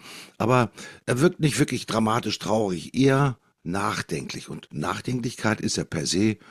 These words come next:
grundsätzlich mal gar nicht verkehrt, wenn es nicht dieses tiefe Grübeln ist. Und genau daraus entsteht auch wirklich die besondere Kraft des Songs. Also Sitting on the Dock of the Bay von Otis Redding ist meine Empfehlung für die Playlist.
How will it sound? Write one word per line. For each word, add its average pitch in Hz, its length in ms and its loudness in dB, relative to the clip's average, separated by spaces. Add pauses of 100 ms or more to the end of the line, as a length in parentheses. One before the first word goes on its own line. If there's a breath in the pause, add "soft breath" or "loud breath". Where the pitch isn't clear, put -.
(240 loud breath)
grundsätzlich 139 580 2
mal 95 140 2
gar 87 240 -2
nicht 98 120 0
verkehrt, 95 460 0 (180 loud breath)
wenn 113 140 2
es 113 140 2
nicht - 160 -2
dieses 85 280 2
tiefe 98 300 0
Grübeln 80 440 0
ist. - 220 -6
Und - 300 -6 (340 loud breath)
genau - 360 -4
daraus 78 420 -2
entsteht 98 360 -2
auch 85 120 -4
wirklich - 220 -6
die 98 180 0
besondere 80 400 -4
Kraft - 560 -8
des - 160 0
Songs. - 400 -6
Also 92 460 0 (140 soft breath)
Sitting 104 440 2
on 78 140 0
the 64 180 -8
Dock - 320 -4
of - 160 -12
the - 80 -6
Bay 64 420 -4
von - 320 -14
Otis - 460 -6
Redding - 260 -4
ist - 220 -2
meine - 320 -6
Empfehlung - 460 -8
für - 100 -10
die - 80 -8
Playlist. - 520 -8